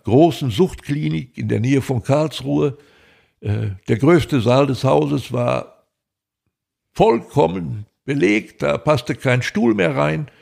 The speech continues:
Und vor diesen, auch einige Frauen dabei übrigens, ja, das ist also kein Thema, was jetzt nur Männer angeht, ne? Auch Frauen haben es mit Stil-, Spielsucht zu tun.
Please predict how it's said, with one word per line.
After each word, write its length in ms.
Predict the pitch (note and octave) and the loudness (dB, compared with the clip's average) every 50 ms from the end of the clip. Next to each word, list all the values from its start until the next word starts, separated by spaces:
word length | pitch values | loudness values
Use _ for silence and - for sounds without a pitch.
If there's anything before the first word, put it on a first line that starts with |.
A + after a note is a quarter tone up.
| _ _ _ _ _ _ _ _ | _ _ _ _ _ _ _ _
Und 340 | _ - B2 B2+ C3 - - - - | _ -6 -4 -4 -6 -8 -14 -20 -10
vor 200 | - - B2 A2+ | -4 -2 0 0
diesen, 500 | G#2 D3 F#3+ F3+ D#3 E3+ E3 D3 C3 - - C#3 - _ _ _ _ _ _ _ _ _ _ _ _ _ _ _ _ - | 0 -2 -4 -4 -4 -4 -6 -6 -8 -10 -16 -20 -20 _ _ _ _ _ _ _ _ _ _ _ _ _ _ _ _ -2
auch 200 | G2+ - - - | -2 -2 0 -2
einige 340 | - G#2 G#2 F#2+ E2+ F#2+ | -2 -2 -2 0 0 -2
Frauen 360 | - - B2+ C3+ C#3+ E3 F3 E3+ | -2 0 0 0 0 0 -2 -4
dabei 320 | - E3 D#3+ D#3 D#3 D3+ | -4 -6 -6 -6 -8 -8
übrigens, 640 | - - - C#3+ C3 C#3 - F3+ D3 - - - - - | -8 -8 -10 -10 -8 -10 -10 -10 -12 -14 -18 -18 -16 -14
ja, 220 | B2 - C3+ B2+ - - | -12 -12 -12 -12 -14 -16
das 120 | - G#2 | -14 -12
ist 160 | A#2+ G2+ G#2+ | -10 -10 -6
also 260 | - A#2+ G#2+ G#2 G2+ | -6 -4 -4 -4 -4
kein 300 | - - G#2+ G2+ A2+ A#2 | -4 -2 0 0 0 0
Thema, 340 | - B2 B2+ C3+ C#3 B2 G#2 | -2 -2 -2 0 -2 -2 -2
was 180 | G2+ G2+ - - | -2 -2 -2 -2
jetzt 220 | G#2+ F#2+ - - | -4 -4 -2 -2
nur 120 | G2+ G#2 F#2 | -2 0 0
Männer 300 | F2+ A2 B2 C3+ D3 E3 | 0 0 0 0 0 -2
angeht, 460 | F3+ F3+ E3 G3+ F#3+ G3 F#3 _ - | -4 -6 -6 -8 -8 -8 -10 _ -10
ne? 260 | A#2 B2 B2 - - | -10 -10 -10 -10 -8
Auch 160 | B2 G2 - | -8 -8 -8
Frauen 480 | - - F#2+ G#2+ - - - C#4 C4 - _ _ _ _ - | -6 -6 -4 -4 -2 -4 -4 -6 -10 -14 _ _ _ _ -4
haben 240 | A2+ A#2+ C3 C#3+ | -2 -2 -2 -2
es 180 | C#3+ B2+ - - | -4 -6 -6 -6
mit 160 | C#3 A#2+ - | -6 -6 -6
Stil-, 420 | - - - D#2 D#2 F2+ F2 - - | -8 -8 -6 -4 -2 -2 -4 -4 -6
Spielsucht 720 | - - - C#3+ E3 F#3 A2 D3 C3+ E3+ F3+ C#3 - - - | -12 -10 -6 -6 -4 -4 -4 -4 -4 -2 -2 -2 -4 -8 -10
zu 120 | - C#3+ | -8 -8
tun. 400 | B2 - C#3+ C3+ F3 C#4 C4+ A#3+ | -6 -4 -4 -4 -4 -6 -8 -10